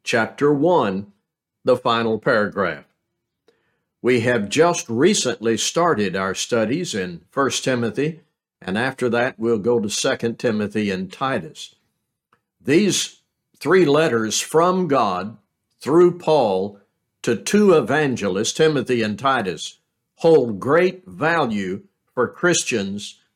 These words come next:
today. Paul urged Timothy to stay in Ephesus, to wage the good warfare, preaching and teaching the gospel and living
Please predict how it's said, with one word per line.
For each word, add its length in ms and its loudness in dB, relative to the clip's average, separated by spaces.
today. 560 0
Paul 500 2
urged 600 0
Timothy 520 0
to 160 -4
stay 460 2
in 420 0
Ephesus, 800 -4
to 100 -2
wage 600 2
the 160 2
good 240 2
warfare, 720 0
preaching 680 0
and 260 -6
teaching 460 -2
the 120 0
gospel 720 -4
and 200 -6
living 580 0